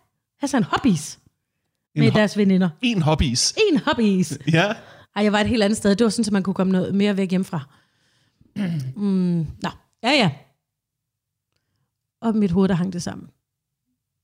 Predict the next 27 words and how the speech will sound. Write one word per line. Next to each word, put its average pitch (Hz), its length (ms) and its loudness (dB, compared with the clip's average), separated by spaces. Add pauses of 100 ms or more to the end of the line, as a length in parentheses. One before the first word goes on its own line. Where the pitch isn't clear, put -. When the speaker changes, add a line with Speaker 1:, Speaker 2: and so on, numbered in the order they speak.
(160)
Speaker 1:
Når 269 80 0
jeg 311 140 4
igen 381 100 2 (100)
hører 320 120 2
det 285 120 -2
her, 254 120 0
så 226 100 -8
kommer 233 160 -2
det 170 40 -10
til 214 60 -6
at 196 60 -4
give 185 80 -4
mening 170 220 -4
for 190 120 -12
mig. - 100 -14 (140)
Speaker 2:
Det 190 140 4
kommer - 260 0
til 175 140 2
at 131 60 0
give 139 160 2 (320)
mening. 233 100 0 (160)
<laughs> - 360 -10 (1700)
Det 170 80 2
er - 40 2
et 127 60 -6
godt 180 240 0
emne. 139 320 0